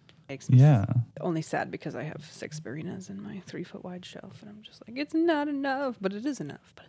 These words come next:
Speaker 1: it's not enough.
Speaker 2: Oh, yeah, pl-, it would, one would be plenty, but, you know, y-, do, do whatever. I, and I think mine are T five, so they're even l-,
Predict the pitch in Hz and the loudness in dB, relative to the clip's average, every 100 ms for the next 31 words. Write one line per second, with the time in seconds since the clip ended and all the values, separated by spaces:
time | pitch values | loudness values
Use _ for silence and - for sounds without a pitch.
0 | _ _ 359 339 311 302 294 302 _ _ | _ _ -4 -2 -2 -4 -8 -14 _ _
1 | _ _ - 135 123 113 107 - 107 110 | _ _ 4 8 8 8 4 2 4 6
2 | 113 120 113 123 120 117 117 120 120 117 | 8 8 8 8 8 8 8 8 8 8
3 | 110 107 - 107 104 107 104 107 104 117 | 6 4 6 6 6 6 6 6 8 8
4 | 110 110 104 - 127 123 120 123 117 110 | 10 8 6 4 8 8 8 8 8 8
5 | 104 110 139 139 135 143 147 165 151 139 | 6 6 8 8 10 10 10 8 8 8
6 | 117 - 117 - 110 107 - 110 113 123 | 6 6 8 8 6 6 2 4 6 8
7 | 123 107 113 - 107 104 | 8 8 4 2 2 0